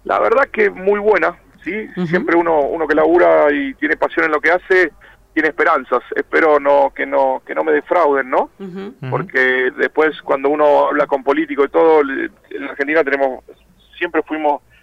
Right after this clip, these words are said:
Speaker 1: tenemos una gran defraudación con respecto a todo eso.
Speaker 2: Claro.
Speaker 1: Esperemos que, que no vengan solo por el reconocimiento exterior, sino que podamos utilizar, yo, a ver, mi idea es viajar ahora que viajamos a Dubái y el foro y ver qué es lo, otras partes del mundo,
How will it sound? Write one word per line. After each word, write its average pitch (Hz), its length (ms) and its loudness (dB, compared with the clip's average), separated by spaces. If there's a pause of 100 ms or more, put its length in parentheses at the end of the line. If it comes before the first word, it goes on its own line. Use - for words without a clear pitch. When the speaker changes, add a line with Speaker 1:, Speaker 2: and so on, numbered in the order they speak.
Speaker 1:
tenemos 165 240 -4
una 170 140 0
gran 175 160 0
defraudación 147 580 0
con 127 140 -6
respecto 127 360 -6
a 123 40 -6
todo 135 260 2
eso. - 240 -10 (160)
Speaker 2:
Claro. 139 300 -12
Speaker 1:
Esperemos 165 380 -2
que, 139 500 2 (640)
que 147 100 -2
no 170 100 2
vengan 180 200 0
solo 190 240 0
por 160 140 2
el 151 100 0
reconocimiento 156 640 -2
exterior, 156 480 0
sino 147 220 -2
que 143 160 0
podamos 151 600 2
utilizar, 139 560 -4
yo, 175 120 0 (100)
a 147 120 0
ver, 147 140 2
mi 143 120 -6
idea 170 360 4
es 147 120 2 (340)
viajar 143 360 -2
ahora 160 320 2
que 139 220 0
viajamos 139 420 -6
a 147 40 2
Dubái 156 400 2 (400)
y 131 140 -2
el 131 80 0
foro 185 240 0
y 131 200 -6
ver 165 320 0
qué 185 140 0
es 170 60 -4
lo, 170 120 -6 (400)
otras 151 220 -6
partes 170 300 0
del 143 80 0
mundo, 208 460 -2